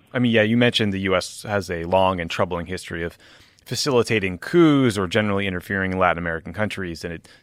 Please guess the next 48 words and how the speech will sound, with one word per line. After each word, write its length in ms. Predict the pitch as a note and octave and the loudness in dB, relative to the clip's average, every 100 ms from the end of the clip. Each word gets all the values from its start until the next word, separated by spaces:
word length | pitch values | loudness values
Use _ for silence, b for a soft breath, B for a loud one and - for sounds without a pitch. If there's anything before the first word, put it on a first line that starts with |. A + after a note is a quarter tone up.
| - | -8
does 160 | G2+ | -4
not 180 | G#2+ G#2 | 0 0
often 320 | G#2 G2+ F#2+ | 2 2 0
end 240 | E2+ G2+ F2 | -6 -6 0
well. 380 | A2+ A#2 G2 - B B - | 4 6 6 2 B B -2
Uh, 80 | D3+ | -2
given 300 | A#2+ G3 G3+ | 0 0 2
that 100 | D3+ | 2
history, 240 | F#3 F3+ | 0 2
I've 80 | D#3+ | 2
been 100 | D3+ | 2
surprised 480 | - - C#3 D#3 - | -2 2 6 6 2
to 100 | C3+ | -2
read 360 | A2+ B2+ C#3 C3 | 0 0 4 6
all 140 | A#2+ | 6
these, 240 | A#2+ G2+ | 6 -2
like, 160 | F#2+ - | -4 -8
TikTok 640 | - C#3+ - - B2+ - | -6 -6 -6 2 4 4
news 240 | G#2 G#2 A2 | 0 -4 -4
stories 480 | - A2 G#2 G#2+ F#2 | -4 -4 -2 -4 -4
where 120 | F#2 | -4
Mike 240 | G2+ G#2+ | -2 -6
Pence 320 | - A#2 A2 G2+ | -4 -4 -2 -2
and 80 | |
Marco 240 | G2+ G2 G#2 | -2 -2 -2
Rubio 420 | F#2 G2+ F#2+ F#2+ | -4 -4 -2 -2
seem 220 | - G#2 | -2 -6
to 80 | F#2 | -8
compete 360 | - F#2+ A2+ G2+ | -10 -10 -10 -8
for 180 | F2+ - | -10 -12
credit 460 | - - G#2+ G#2 F#2+ | -6 2 2 2 -2
for 220 | - F2+ B B - | -4 -6 B B 2
Guaido's 360 | G#2 G#2+ G#2 | 4 4 2
announcement. 480 | G2 G2 G#2+ A2 G2 B B B | 0 -2 -2 -4 -6 B B B
<laughs> 220 | - - | -2 -2
What 420 | D#3 D#3 D#3+ A3+ | -8 -6 2 2
is 140 | C4 | 2
your 100 | A3+ | 0
sense 240 | G3 C#3 C3 | 2 2 2
of 80 | A2+ | 0
how 140 | A2+ | 0
people 260 | A#2 A#2+ A#2 | 0 0 0
in 80 | |
Venezuela, 800 | G2 G#2+ G2 F2+ G2 G2+ G2 F#2 b b b b - | 2 0 0 0 2 4 4 2 b b b b -2
like, 160 | G#2 - | -2 4
are 160 | B2+ | 4
receiving 720 | A2 A2 - B2 A#2+ A2+ G2 | 4 0 -2 -2 0 0 0
this 260 | F#2 F2+ - | -2 -4 -4